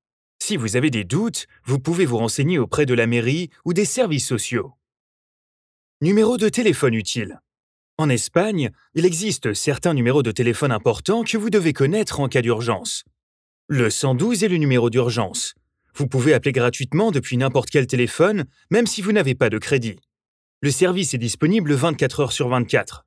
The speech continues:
tous les jours. Vous pouvez appeler en cas d'incendie, d'incident, de vol, d'agression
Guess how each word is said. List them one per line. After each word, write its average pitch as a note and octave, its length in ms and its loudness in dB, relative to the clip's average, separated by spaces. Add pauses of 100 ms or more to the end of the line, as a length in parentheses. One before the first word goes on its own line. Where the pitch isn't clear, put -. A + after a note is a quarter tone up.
tous A3+ 140 -2
les F3 100 4
jours. G#2+ 380 -6 (360)
Vous B2 180 -2
pouvez C3 280 2
appeler C3 260 0
en B2+ 100 0
cas C3+ 160 2
d'incendie, B2+ 580 -2 (180)
d'incident, C3+ 640 -2 (180)
de A2+ 160 0
vol, A#2+ 400 2 (280)
d'agression C#3 640 0